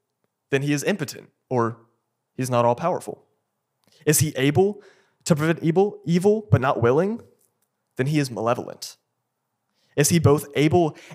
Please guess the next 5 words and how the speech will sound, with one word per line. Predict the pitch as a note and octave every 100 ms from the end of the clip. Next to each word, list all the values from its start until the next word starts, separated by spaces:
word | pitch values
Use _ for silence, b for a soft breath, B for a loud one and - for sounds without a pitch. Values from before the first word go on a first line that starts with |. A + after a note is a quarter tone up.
| -
and | C3 D3 E3 E3+ b b
willing?" | G#2 B2+ D#3+ G3+ - - _ _ _ _ _ _ _ _ _ _ _ -
From | B2 A2
whence | C3 E3 -
then | C3 A2+ A2